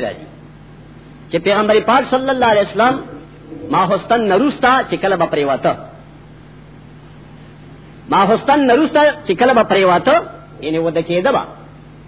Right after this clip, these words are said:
نو دا درې سورتونه به درې ځلې وي. سورۃ الاخلاص او الفلق او الناس، دا درې سورتونه به درې ځلې ویل او خپل ورغو کې به چف کړ او ټول بدن باندې به کش کړ. دا کار به درې ځلې کاوه.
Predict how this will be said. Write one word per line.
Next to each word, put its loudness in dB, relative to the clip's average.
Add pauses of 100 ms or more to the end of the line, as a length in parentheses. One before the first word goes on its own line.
(280)
نو -4
دا 0
درې 0
سورتونه 0
به 0
درې 0
ځلې -4
وي. -14 (2250)
سورۃ 4
الاخلاص 2 (500)
او 2 (160)
الفلق -2
او 2
الناس، -2 (380)
دا 2
درې -2
سورتونه 2
به 0
درې 0
ځلې 2
ویل 6 (420)
او 2
خپل 0
ورغو 2
کې -6
به 0
چف -4
کړ -12 (880)
او 4 (200)
ټول 2
بدن 0
باندې -2
به 0
کش -6
کړ. -6
دا 2
کار 0
به -2
درې 2
ځلې -4
کاوه. -16